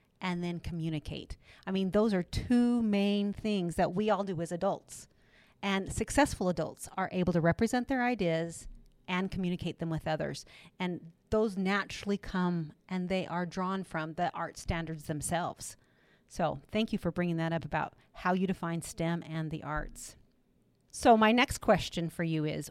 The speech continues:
what advice do you have for arts educators in collaborating with classroom teachers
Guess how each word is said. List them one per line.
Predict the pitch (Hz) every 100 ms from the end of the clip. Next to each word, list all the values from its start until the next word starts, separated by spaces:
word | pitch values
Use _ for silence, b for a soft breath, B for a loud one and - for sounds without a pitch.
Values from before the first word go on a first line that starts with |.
| -
what | 165 170 214 -
advice | 294 220 170 151 165 -
do | -
you | 190
have | 175 170
for | - 165 - -
arts | 208 226 -
educators | 208 175 - 156 147 139 - -
in | 190 180
collaborating | 196 190 202 208 196 185
with | 170 -
classroom | 202 190 - 190
teachers | 180 208 185 - 151